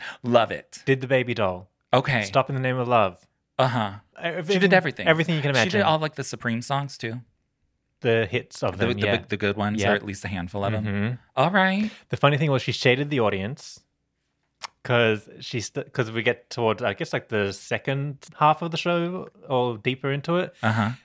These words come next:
Speaker 2: And she brings up that there's a new album out.
Speaker 1: Oh, really?
Speaker 2: Yes.
Speaker 1: And she was like, "Y'all didn't buy it?"
Speaker 2: Yes,
Speaker 1: <laughs>
Speaker 2: uh, but she says it like this. She says,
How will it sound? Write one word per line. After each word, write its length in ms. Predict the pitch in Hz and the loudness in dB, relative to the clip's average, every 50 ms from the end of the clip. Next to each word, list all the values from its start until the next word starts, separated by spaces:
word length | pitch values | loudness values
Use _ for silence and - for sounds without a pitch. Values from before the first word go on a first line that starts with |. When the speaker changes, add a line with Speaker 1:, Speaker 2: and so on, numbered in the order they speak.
| _ _ | _ _
Speaker 2:
And 100 | - - | -6 -2
she 160 | - 151 143 | 0 0 0
brings 300 | 120 - - 151 156 147 | 0 2 2 2 4 4
up 140 | 135 131 - | 0 0 -2
that 80 | 131 113 | -2 -4
there's 160 | 113 113 104 | -4 -2 -2
a 40 | 113 | 0
new 140 | 113 120 120 | 0 2 2
album 340 | 127 135 147 147 143 120 | 4 4 2 2 0 -2
out. 200 | 98 87 90 - _ _ _ _ _ _ | -2 -2 -4 -8 _ _ _ _ _ _
Speaker 1:
Oh, 100 | - 113 | 2 2
really? 440 | 110 104 110 127 156 120 85 78 80 90 | 4 4 4 2 2 0 -4 -6 -6 0
Speaker 2:
Yes. 600 | 127 135 135 107 - - - - - - - _ _ _ | 2 2 2 2 -2 -8 -16 -16 -16 -18 -20 _ _ _
Speaker 1:
And 160 | - 98 101 101 | -6 -6 -4 -2
she 120 | - 113 | -2 0
was 160 | 107 107 98 | -2 0 0
like, 200 | 104 98 95 - - | -2 -2 -2 -4 -2
"Y'all 280 | 107 101 98 95 95 | 0 0 2 0 0
didn't 220 | 92 - 104 95 98 | -2 -4 -6 -4 -2
buy 180 | 95 92 95 | -2 0 0
it?" 180 | 98 107 117 _ _ _ _ _ _ _ _ _ _ _ _ _ _ _ - - - 165 | -2 -4 -6 _ _ _ _ _ _ _ _ _ _ _ _ _ _ _ -14 -10 -6 2
Speaker 2:
Yes, 260 | 139 151 160 156 - | 6 6 6 6 4
Speaker 1:
<laughs> 60 | - | -2
Speaker 2:
uh, 320 | - - 202 156 160 156 - - - - - - _ | -2 -2 -4 -2 0 -4 -4 -4 -4 -10 -10 -6 _
but 120 | - 127 | 0 0
she 120 | - - 147 | 2 2 0
says 260 | - - 156 143 127 | 2 4 2 2 2
it 80 | 139 127 | 0 -4
like 160 | 120 110 - | -4 -4 -2
this. 160 | 139 110 101 | -4 -4 -4
She 140 | - - 113 | -4 -10 -6
says, 260 | - 131 113 101 - | -4 -2 -4 -4 -4